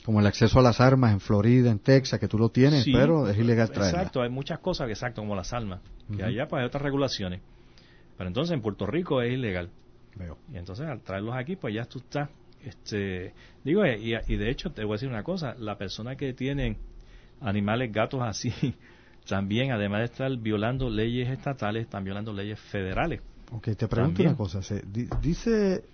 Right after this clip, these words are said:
Speaker 1: Recursos Naturales, por voz de su secretario, que ellos, eh, tienen localizada alegadamente, supuestamente al dueño, y de que esta persona tiene que una cantidad de animales exóticos peligrosos. Ahora,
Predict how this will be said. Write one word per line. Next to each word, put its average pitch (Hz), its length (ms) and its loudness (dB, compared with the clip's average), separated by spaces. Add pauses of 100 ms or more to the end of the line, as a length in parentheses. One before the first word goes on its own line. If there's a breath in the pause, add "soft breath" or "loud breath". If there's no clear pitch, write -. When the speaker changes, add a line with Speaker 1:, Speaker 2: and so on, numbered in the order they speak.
Speaker 1:
Recursos 135 440 2
Naturales, 127 520 6
por 98 160 0
voz 113 160 2
de 120 60 -2
su 123 60 -4
secretario, 113 540 2
que 101 100 0
ellos, 120 220 4 (480 loud breath)
eh, 107 200 2
tienen 120 240 4
localizada 123 640 2
alegadamente, 117 760 0
supuestamente 135 680 -4
al 110 120 -2
dueño, 98 500 0 (680 soft breath)
y 117 120 4
de 110 160 6
que 110 160 0
esta 127 220 2
persona 131 460 4
tiene 117 320 0
que 107 200 0
una 107 240 -2
cantidad 107 420 -4
de 120 80 -2
animales 104 400 -2
exóticos 110 520 -6 (180)
peligrosos. 98 800 2 (440 soft breath)
Ahora, 113 420 4